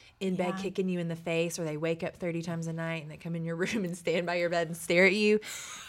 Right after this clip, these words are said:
Speaker 1: it's
Speaker 2: <laughs> Yeah.
Speaker 1: um, crazy. So I know that you guys both, Michelle and Cody, you both worked really hard to have boundaries and sleep train your children. Can you give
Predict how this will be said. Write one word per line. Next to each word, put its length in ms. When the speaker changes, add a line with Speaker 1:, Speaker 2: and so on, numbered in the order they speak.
Speaker 1:
it's 400
Speaker 2:
<laughs> 380
Yeah. 440
Speaker 1:
um, 380
crazy. 600
So 640
I 140
know 180
that 320
you 320
guys 540
both, 580
Michelle 380
and 200
Cody, 280
you 160
both 320
worked 240
really 300
hard 260
to 80
have 260
boundaries 720
and 340
sleep 220
train 220
your 100
children. 480
Can 240
you 200
give 240